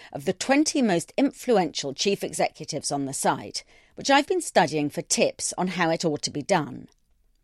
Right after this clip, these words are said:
Number one is Tim Cook, who has two point six million followers and is much retweeted. He gets it, the researchers say, because what he writes is personal. This sounds good until you look at the tweets.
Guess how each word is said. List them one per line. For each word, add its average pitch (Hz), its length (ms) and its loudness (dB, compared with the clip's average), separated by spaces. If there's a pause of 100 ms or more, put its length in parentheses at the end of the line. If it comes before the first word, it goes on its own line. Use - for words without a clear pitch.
(260)
Number 415 300 8
one 165 260 6
is 180 140 -2
Tim 156 340 0
Cook, - 480 4 (240)
who 240 120 4
has 240 180 4
two 339 200 2
point 349 240 0
six - 320 -2
million 147 300 0
followers 139 600 -4
and 190 120 0
is 196 140 -2
much 226 440 0
retweeted. 160 840 -2 (600)
He 320 160 2
gets - 440 2
it, 110 180 -8
the - 80 -12
researchers 139 580 -2
say, 143 480 -4 (360)
because 254 200 4
what 294 200 4
he 370 120 2
writes 190 360 -2
is 214 100 -8
personal. 180 800 -2 (680)
This 320 140 0
sounds 302 460 6
good - 540 -4
until 262 240 0
you 285 120 0
look 175 200 2
at - 80 -6
the - 80 -6
tweets. - 680 -6